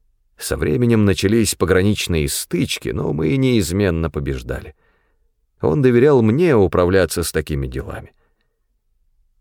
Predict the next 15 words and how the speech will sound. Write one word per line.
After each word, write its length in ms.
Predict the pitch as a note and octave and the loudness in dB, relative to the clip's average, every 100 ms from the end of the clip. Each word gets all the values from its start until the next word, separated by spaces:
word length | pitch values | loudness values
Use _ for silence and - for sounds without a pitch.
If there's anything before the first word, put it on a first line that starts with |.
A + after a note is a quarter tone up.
| _ _ | _ _
А 100 | - | -4
потом 320 | D2 D#3+ D#3 | -2 -2 -4
Корвин 600 | - C3+ C#3+ B2+ C3 A2+ | -6 0 0 2 2 2
пожаловал 600 | F#2 E2+ A#2 G#2+ F#2+ D2+ | 0 2 2 4 2 2
герцогство 840 | B1+ G2 C#3 - A#2+ - - G#2 E2 | 0 2 2 2 -2 -4 0 2 2
главе 480 | D#2+ E2 F2 A#2+ | 2 2 4 2
второстепенного 920 | G#2 - F2+ - E2+ A2+ G2+ F2 D2+ | 2 0 -2 -2 -2 0 2 0 0
рода, 380 | C#2+ F3 D3 D2+ | 0 0 0 0
на 120 | C#2+ | -2
чьей 280 | - D2 A2 | -4 -4 -4
дочери 440 | F#2+ C#3 A#2+ A#2+ G#2+ | 2 2 2 -2 -2
собирался 580 | - F#2 G2+ F2+ - | -2 -2 0 -2 -4
жениться. 520 | F2 F2+ D#2+ C2+ - - _ _ _ _ _ _ _ _ _ _ _ _ | -6 -6 -6 -8 -12 -18 _ _ _ _ _ _ _ _ _ _ _ _
Я 300 | A#2+ B2 A#2+ | -6 -4 -2
же 580 | A2 A2+ F#2 C#2+ B1 | 0 2 2 0 -4